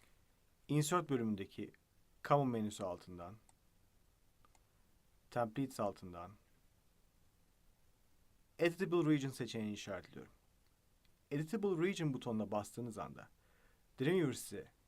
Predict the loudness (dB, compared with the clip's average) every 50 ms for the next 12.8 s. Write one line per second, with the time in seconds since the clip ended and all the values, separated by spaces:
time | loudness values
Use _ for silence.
0 | _ _ _ -4 -2 0 2 2 0 0 0 -2 0 0 -2 -2 -4 -10 -16 _
1 | _ _ _ _ -8 -8 -4 -2 2 2 2 0 0 0 2 2 2 2 0 -4
2 | -6 -10 -18 -20 -20 -20 -20 -12 -6 -4 -4 -2 0 0 0 0 0 -2 -2 -2
3 | -2 -4 -4 -6 -10 -14 -16 -14 -12 -12 -12 -12 -14 -16 -18 -6 0 0 0 2
4 | 2 -2 -2 0 0 -2 -2 -2 -2 -2 0 -2 -2 -4 -4 -6 -10 -14 -14 -14
5 | _ -18 -16 -16 -16 -18 _ -20 _ _ _ _ _ _ _ _ _ -20 _ _
6 | _ _ _ -20 _ -20 _ -6 -6 2 4 4 4 4 2 2 0 -2 -2 -6
7 | -6 -6 -6 -6 -6 -2 -2 -2 -2 -2 -4 -6 -8 -6 -6 -8 -8 -10 -20 -20
8 | _ _ _ _ _ _ _ _ _ _ _ _ -20 -20 _ _ _ -20 -20 _
9 | -20 _ -20 -20 -20 _ -2 0 2 4 4 4 2 2 0 -2 -2 -2 -2 -2
10 | -2 -2 -4 -4 -2 -2 0 0 0 0 -2 -2 -2 -2 -4 -4 -6 -6 -6 -6
11 | -10 -12 -18 -20 -20 _ _ -20 -20 -20 -20 _ -20 _ _ -20 -20 -20 -20 -20
12 | -20 -20 -20 -20 -14 0 4 6 8 8 8 6 6 4 0 -4